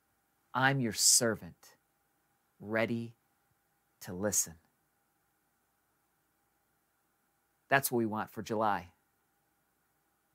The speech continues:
Being the seventh month of twenty twenty, seven representing completion. That the creation story, in six days, God created everything, and on the seventh day, he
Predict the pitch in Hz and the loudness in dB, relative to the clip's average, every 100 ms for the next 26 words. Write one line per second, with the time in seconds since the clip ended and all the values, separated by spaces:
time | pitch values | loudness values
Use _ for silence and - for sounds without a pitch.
0 | _ 120 110 - 127 117 110 120 117 120 | _ -2 4 6 6 2 -2 -2 -2 -2
1 | - - 120 113 - - 113 110 123 _ | -10 -8 -4 -4 -6 -6 -4 -4 -10 _
2 | _ _ _ - - 123 120 120 120 _ | _ _ _ -6 0 2 2 -2 -4 _
3 | _ _ _ 127 120 120 120 117 113 113 | _ _ _ 0 2 2 0 -2 -6 -12
4 | - 117 120 104 113 98 104 _ _ _ | -12 -4 -2 0 -2 -4 -12 _ _ _
5 | _ _ _ _ _ _ _ _ _ _ | _ _ _ _ _ _ _ _ _ _
6 | _ _ _ - 117 - - 139 135 - | _ _ _ -4 -4 -4 2 4 6 4
7 | 120 - 120 110 104 104 - 135 - - | 4 4 4 0 0 -2 0 0 -4 2
8 | 117 113 - 113 117 - 117 110 104 110 | 2 2 6 6 4 -2 -2 0 0 -2
9 | - 110 107 117 110 104 98 - 113 110 | -6 -8 -6 -4 -4 -2 -6 -2 -2 -2
10 | 104 - 104 98 90 - 101 95 | -10 -2 0 0 -6 -10 -10 -10